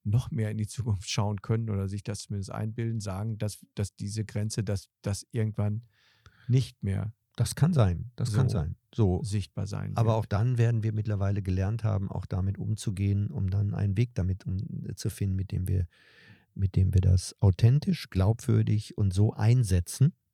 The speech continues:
Speaker 2: Und da bin ich jetzt noch mal bei Chat G P T, um da noch mal die Schleife
Speaker 1: Mhm.
Speaker 2: hinzukriegen, weil ich glaube, dass nach wie vor der menschliche Geist dem Ganzen etwas gibt,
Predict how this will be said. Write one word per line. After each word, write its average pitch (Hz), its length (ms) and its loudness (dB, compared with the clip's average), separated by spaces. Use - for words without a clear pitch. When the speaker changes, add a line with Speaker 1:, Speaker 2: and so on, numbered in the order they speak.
Speaker 2:
Und 101 240 4
da 92 60 6
bin 92 180 4
ich 92 120 0
jetzt - 160 -8
noch 90 120 0
mal 92 80 2
bei 85 140 0
Chat 87 220 -4
G 104 100 -4
P 90 140 -2
T, 117 240 -2
um 117 100 2
da 87 160 0
noch 131 100 2
mal 135 140 0
die 127 100 -2
Schleife 123 460 -2
Speaker 1:
Mhm. 117 60 4
Speaker 2:
hinzukriegen, 117 680 2
weil 95 120 2
ich 87 120 -2
glaube, 113 420 2
dass - 180 -4
nach 95 240 0
wie 107 80 0
vor 104 180 0
der 95 120 2
menschliche 101 420 -2
Geist 98 400 -2
dem 104 180 2
Ganzen 101 680 -2
etwas 98 340 0
gibt, 107 480 -4